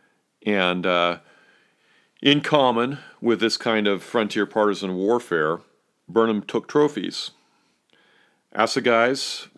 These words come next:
which are the short stabbing spear that, uh, the Matabele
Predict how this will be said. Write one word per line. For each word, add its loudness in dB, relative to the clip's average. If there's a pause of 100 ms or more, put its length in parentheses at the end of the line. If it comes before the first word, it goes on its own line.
(140)
which -4
are 2
the -6
short -2 (220)
stabbing 2
spear 0
that, -6
uh, 0 (520)
the -8
Matabele 0